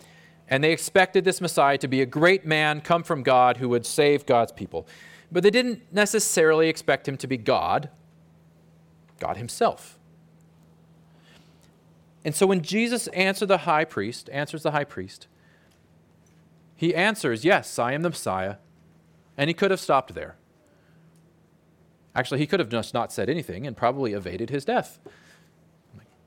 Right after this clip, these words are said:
You could just be silent. But he answers, "Yep." And he goes on, claims even more. He says, "You will see the Son of Man seated at the right hand of power,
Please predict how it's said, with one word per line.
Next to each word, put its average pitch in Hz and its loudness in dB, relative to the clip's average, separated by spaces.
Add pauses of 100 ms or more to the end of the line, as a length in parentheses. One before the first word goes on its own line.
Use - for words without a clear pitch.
(380)
You - -20
could - -20
just - -20
be 98 -14
silent. 143 -2 (960)
But - -2
he 185 2
answers, 175 -2
"Yep." 175 2 (1120)
And 156 4
he 180 2
goes 185 4
on, 113 2 (800)
claims 180 2
even 185 0
more. 98 -4
He 104 -6
says, 151 0
"You 185 2
will 190 4
see 202 -4
the 175 2
Son 180 0
of 175 -2
Man 160 0
seated 196 2
at 180 2
the 170 -2
right 151 2
hand 139 -2
of 123 -6
power, 90 -4